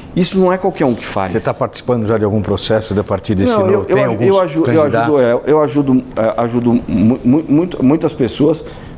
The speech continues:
Speaker 1: Tenho ajudado muito o, o prefeito Ricardo Nunes, a quem eu tenho carinho. Ele até me convidou pra voltar pra, pra prefeitura e eu, e eu contei pra ele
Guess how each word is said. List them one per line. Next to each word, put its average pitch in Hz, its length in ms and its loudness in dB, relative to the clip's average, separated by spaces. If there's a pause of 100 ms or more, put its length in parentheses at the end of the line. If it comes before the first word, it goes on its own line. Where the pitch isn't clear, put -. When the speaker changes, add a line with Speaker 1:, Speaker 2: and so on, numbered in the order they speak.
(220)
Speaker 1:
Tenho 139 120 0
ajudado 113 420 -2
muito 110 400 0 (440)
o, 110 240 2
o 113 120 0
prefeito 104 600 -2
Ricardo 107 440 -2
Nunes, 151 480 0 (440)
a - 40 -4
quem 104 140 -2
eu - 20 -8
tenho 101 180 -4
carinho. 107 440 2
Ele 98 100 2
até 107 140 -2
me 123 120 2
convidou 104 340 0
pra 101 140 -2
voltar 95 320 -4
pra, 92 240 -4 (720)
pra 98 120 0
prefeitura 127 720 0
e 113 80 0
eu, 110 100 0 (240)
e 120 40 2
eu 117 100 2
contei 113 340 0
pra 110 240 0
ele 107 400 0